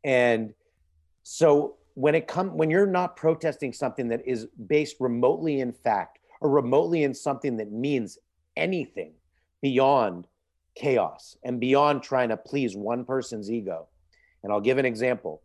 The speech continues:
then do you really stand for anything? Or are you just fucking stupid and based in a, a deep-hearted evil?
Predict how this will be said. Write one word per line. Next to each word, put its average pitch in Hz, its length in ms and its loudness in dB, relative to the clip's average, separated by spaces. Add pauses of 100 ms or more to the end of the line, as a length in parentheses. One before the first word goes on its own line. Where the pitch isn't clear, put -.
(400)
then 120 340 0 (960)
do 110 100 -6
you 160 100 0
really 208 300 6
stand 226 400 2
for 240 100 4
anything? 233 540 2 (360)
Or 139 100 2
are - 20 6
you 127 180 -2
just 135 400 -2 (280)
fucking 165 340 0
stupid - 600 -10 (920)
and 123 300 -4 (680)
based 165 440 2
in 143 200 -2
a, 120 300 2
a 120 80 -4
deep-hearted 139 680 0
evil? 110 400 -6